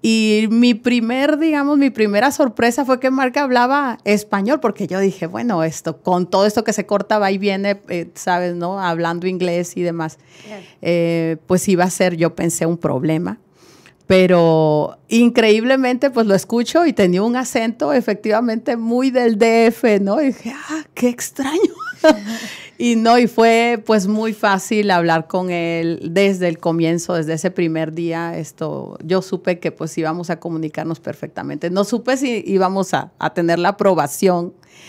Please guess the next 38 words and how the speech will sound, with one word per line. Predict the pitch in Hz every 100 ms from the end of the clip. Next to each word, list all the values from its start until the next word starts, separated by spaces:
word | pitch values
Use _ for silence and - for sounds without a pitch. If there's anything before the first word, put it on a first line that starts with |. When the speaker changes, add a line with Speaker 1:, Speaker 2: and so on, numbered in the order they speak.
| - - _
Speaker 1:
eh, | - 160
por | 156 170 160
parte | 160 156
del | 170
gobierno | 160 156 156 160
de | 160
Canadá | - 147 147 156
con | - 170
la | 156
convocatoria, | 151 165 170 180 180 185 190
pero | 196 190
supe | 202 254
que | 254 214
la | 196
comunicación, | 185 180 170 165 185 185
pues, | 190
iba | 180 180
a |
ser | 175 180
muy, | 202 208 208 202
muy | 190 190
fácil, | 196 240 247 240 196 180
¿no? | 196 269
No, | 220 202
no | 202
había | 202 208
Speaker 2:
Claro. | 202 214
Speaker 1:
ningún | 190 185
problema. | 196 196 190 196 - - - - - -
Y, | 202 190 180 175 170 -
y | 208
sí, | - 294 -
así | 330 254 -
empezó | 269 254 294 277 277
todo | 277 247 254 285 339
esto | - 202 - 190 190 180 175
en | 202 196
Huachochi, | 185 - 196 202 262 320